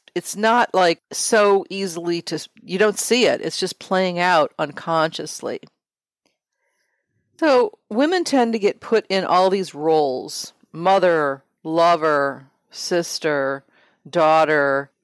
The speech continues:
you know, nurturer, caretaker, solver of problems, you know, the secretary, the,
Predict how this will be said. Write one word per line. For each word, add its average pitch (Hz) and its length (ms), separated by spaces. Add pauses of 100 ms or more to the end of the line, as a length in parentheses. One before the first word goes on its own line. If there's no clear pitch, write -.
(160)
you 175 100
know, 143 120
nurturer, 156 800
caretaker, 156 1000
solver 170 640
of 147 140
problems, 151 800
you 165 60
know, 151 260
the 151 140
secretary, 151 960
the, 135 280